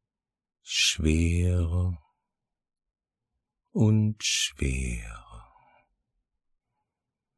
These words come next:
Du kannst spüren, wie dein Wachbewusstsein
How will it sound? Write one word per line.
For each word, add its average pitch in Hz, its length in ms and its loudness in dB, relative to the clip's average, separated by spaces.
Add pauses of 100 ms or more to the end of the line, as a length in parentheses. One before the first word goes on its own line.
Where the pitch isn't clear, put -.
(1000)
Du 98 100 2
kannst 98 340 4
spüren, 98 1160 2 (2000)
wie 101 140 6
dein 98 280 6
Wachbewusstsein 92 1700 2